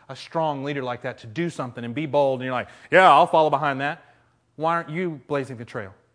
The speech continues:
Who are you blazing a trail for? Who are you allowing the fire to consume you so much that people are like,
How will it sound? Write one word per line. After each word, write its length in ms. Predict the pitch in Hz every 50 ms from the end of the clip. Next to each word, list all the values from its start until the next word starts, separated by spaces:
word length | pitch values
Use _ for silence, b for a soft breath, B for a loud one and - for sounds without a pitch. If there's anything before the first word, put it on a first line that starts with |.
| _ _ _ _ _ _ _ _
Who 160 | _ - 202 190
are 40 |
you 200 | 180 156 170 202
blazing 360 | 175 175 170 160 147 143 139 127
a 60 | 123
trail 260 | - - 131 113 107
for? 300 | 104 - - 101 101 107 _ _ _ _ _ _ _ _ _ _ _
Who 160 | - 202 190
are 60 | 175
you 300 | 175 151 170 202 214 208
allowing 340 | 180 165 165 160 160 160 151
the 60 | 143
fire 300 | 139 - 175 156 156 151
to 60 | 147
consume 420 | 139 - 143 143 - - 170 165 160
you 140 | 156 160 160
so 160 | - - 160
much 160 | 160 156 143
that 60 | - 139
people 240 | - 160 143 160
are 20 | 151
like, 240 | 151 147 143 139